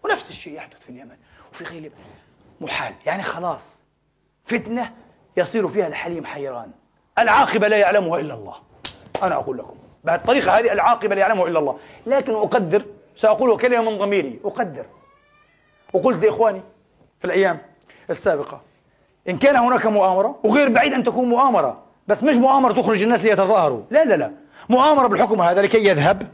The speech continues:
لأهداف طبعًا استعمارية كبرى معروف، لكن مش تقول لي مؤامرة أخرجت الناس لكي يتظاهروا، هذا كذب، كلام فارغ هذا، لا، لا يسوق على أي إنسان أبله. آه.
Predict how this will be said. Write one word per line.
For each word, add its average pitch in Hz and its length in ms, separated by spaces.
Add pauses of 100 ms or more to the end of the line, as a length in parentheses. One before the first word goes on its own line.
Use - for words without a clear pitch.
(460)
لأهداف 196 560
طبعًا 147 300
استعمارية 165 480
كبرى 269 440
معروف، - 480 (600)
لكن 175 140
مش 240 80
تقول 214 180
لي 233 60
مؤامرة 208 440
أخرجت 196 280
الناس 196 240
لكي 185 180
يتظاهروا، 165 480
هذا 165 80
كذب، 143 360 (260)
كلام 147 180
فارغ 127 400
هذا، 117 140 (400)
لا، - 180
لا 190 100
يسوق 196 320
على 185 140
أي 190 180
إنسان 160 280
أبله. 135 320 (520)
آه. 117 180